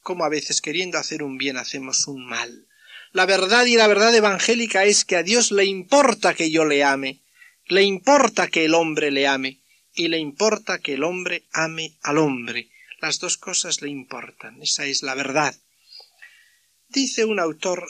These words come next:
reciente, y me parece acertada su expresión,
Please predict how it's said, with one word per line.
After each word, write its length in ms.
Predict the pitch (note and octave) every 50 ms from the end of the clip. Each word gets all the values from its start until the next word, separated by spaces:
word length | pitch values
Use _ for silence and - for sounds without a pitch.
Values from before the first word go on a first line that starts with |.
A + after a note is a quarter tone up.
| - -
reciente, 760 | D#3 D#3+ D#3 C#3 - - E3+ E3 D#3 D3 C3+ - - C3+ C3+ C3+ -
y 80 | -
me 100 | D3+ D#3
parece 460 | D3 - D3 D3 F3 F3 - - E3 D3+
acertada 760 | C#3 - - E3 D3 C#3 C#3 _ - F#3+ F#3+ F3 D3 C3+
su 220 | B2 - - - D#3
expresión, 880 | D#3+ D3+ - - - C#3 A#2+ A2 - - D#3 D3+ C#3+ C3 A#2+ A2+ -